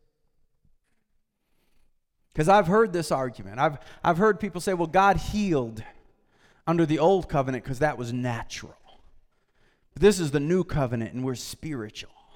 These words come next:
So you're telling me under the old covenant,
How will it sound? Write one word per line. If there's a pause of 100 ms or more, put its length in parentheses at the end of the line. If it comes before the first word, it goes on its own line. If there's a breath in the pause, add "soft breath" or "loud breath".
(2500)
So
you're
telling
me
under
the
old
covenant,